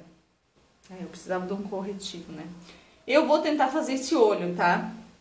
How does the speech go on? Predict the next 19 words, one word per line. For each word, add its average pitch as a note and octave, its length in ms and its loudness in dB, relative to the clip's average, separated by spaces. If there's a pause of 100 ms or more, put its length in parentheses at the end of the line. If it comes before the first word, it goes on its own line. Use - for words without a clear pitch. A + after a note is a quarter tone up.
(200)
Como E4+ 180 4
eu D#4+ 80 4
falei, C4 340 6
aquele A#3+ 260 0
preto A#3+ 300 0
não B3+ 180 2
pigmenta, A#3 540 0
não A#3 200 2
consegui, G#3 600 -2
não A3+ 220 2
sei C4 160 -2
o - 40 -4
que - 60 -4
aconteceu, A#3+ 680 0
tá? F#3 300 -2 (380)
Então, C#4+ 680 4 (260)
eu A#3+ 240 6
vou B3+ 300 6
vir G3 460 -2